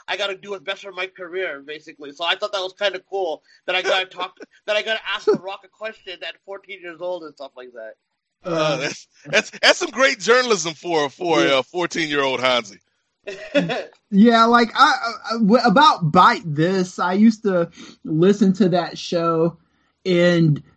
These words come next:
Speaker 3: think it was, like, before I understood, um, the fakeness of wrestling,
Speaker 2: <laughs>
Speaker 3: it, um, <laughs> I thought that show was the greatest thing ever w-, with, like, Lucas and the other dork on there. I forget his name.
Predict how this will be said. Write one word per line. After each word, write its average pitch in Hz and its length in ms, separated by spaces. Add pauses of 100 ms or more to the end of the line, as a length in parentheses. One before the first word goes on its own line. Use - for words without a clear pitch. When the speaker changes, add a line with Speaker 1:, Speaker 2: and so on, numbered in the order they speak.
(120)
Speaker 3:
think 214 240
it 214 140
was, 170 220
like, 165 400
before 190 340
I 339 340
understood, 233 920 (440)
um, 190 540
the 160 140 (180)
fakeness 214 560
of 160 180
wrestling, 220 760 (140)
Speaker 2:
<laughs> - 120
Speaker 3:
it, - 200 (220)
um, 190 400
<laughs> - 520
I 294 100
thought 302 300
that 277 140
show 254 180
was 226 180
the 208 80
greatest 226 500
thing 220 260
ever 202 280
w-, 185 320
with, 190 200
like, 175 300
Lucas 208 800
and 185 180
the 160 180
other 185 360
dork 180 640
on 190 200
there. 190 120
I 196 60
forget 185 280
his 170 140
name. 170 540